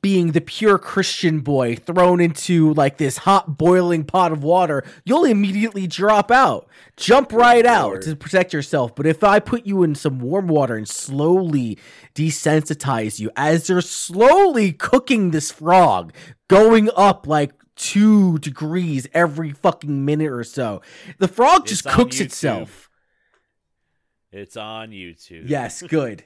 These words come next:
Speaker 1: <laughs>
Speaker 2: That's insane.
Speaker 1: Good. That is a wild fucking mo-, it's great.
Speaker 3: I want this on V H S. You could buy this on V H S.
Speaker 1: Oh my God.
Speaker 3: <laughs>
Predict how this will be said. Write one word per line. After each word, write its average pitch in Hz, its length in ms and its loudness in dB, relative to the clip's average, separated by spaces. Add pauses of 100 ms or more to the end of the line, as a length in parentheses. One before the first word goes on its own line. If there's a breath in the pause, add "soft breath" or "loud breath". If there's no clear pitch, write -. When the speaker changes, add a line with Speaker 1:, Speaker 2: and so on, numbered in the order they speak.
Speaker 1:
<laughs> - 100 -20
Speaker 2:
That's 117 340 -10
insane. 104 760 -14
Speaker 1:
Good. 120 320 -6
That 175 320 2
is 180 280 -2
a 151 80 2
wild 139 760 2
fucking 120 440 -6
mo-, 113 120 -8
it's 143 160 -6
great. 127 340 -6
Speaker 3:
I 185 140 -2
want 190 340 -6
this 214 220 -6
on 180 180 -6
V 190 160 -8
H 185 240 -8
S. 185 360 -6 (160)
You 196 120 -10
could 202 160 -8
buy 262 240 2
this 254 160 -8
on 247 160 -2
V 254 160 -4
H 247 240 -4
S. 262 180 2
Speaker 1:
Oh 135 340 -2
my 143 180 -6
God. 107 420 -12
Speaker 3:
<laughs> 208 160 -20